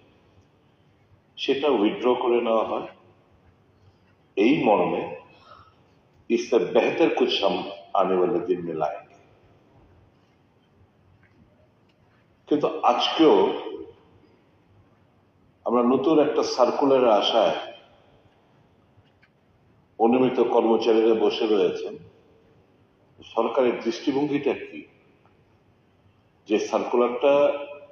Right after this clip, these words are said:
উইথড্র করে নেওয়া হলো, তারপর তো আর কোনো সার্কুলার বেরোলো না।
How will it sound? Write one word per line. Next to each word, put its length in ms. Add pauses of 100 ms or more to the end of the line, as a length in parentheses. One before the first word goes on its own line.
(200)
উইথড্র 360
করে 180
নেওয়া 220
হলো, 300 (1700)
তারপর 640
তো 200
আর 60
কোনো 160
সার্কুলার 560 (1500)
বেরোলো 380
না। 320